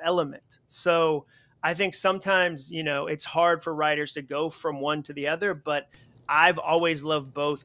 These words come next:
equally. And so I've tried to grow both of those muscles so that I can spend time alone in this office and work on an idea in isolation. But then I can also take an idea that I've created here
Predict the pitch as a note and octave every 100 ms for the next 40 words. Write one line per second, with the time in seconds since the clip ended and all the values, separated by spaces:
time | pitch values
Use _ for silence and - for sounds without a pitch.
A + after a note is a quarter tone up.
0 | - E3 D#3 D3 B2+ B2+ D3 D3+ - D#3
1 | C#3+ C#3+ - D#3+ D#3 D#3+ D#3 D3+ B2+ C#3+
2 | D#3 D3 B2+ C#3+ C#3 D3 C#3 C3+ C3 D3+
3 | D3 C3+ - - D#3 D3+ D3 C#3 D3+ C#3
4 | - - G3+ G#3 G3+ F3+ E3 D#3+ D#3 D3+
5 | C#3+ - C#3+ C3+ C#3+ B2+ - _ _ _
6 | - C#3 D3 C#3+ D3 C#3 C#3 C#3 C3+ C#3
7 | C3+ C3+ - C3+ C3 B2+ - B2 - -
8 | _ C#3+ C#3+ C#3 C3+ D3 E3 E3 E3 D3+
9 | C#3 C3 _ _ - D#3+ D#3 - D#3 C#3+
10 | C3+ D3 D3 C#3 C3 B2+ - - D3+ F#3+
11 | G#3+ D#3+ C3+ C#3+ C3+ C3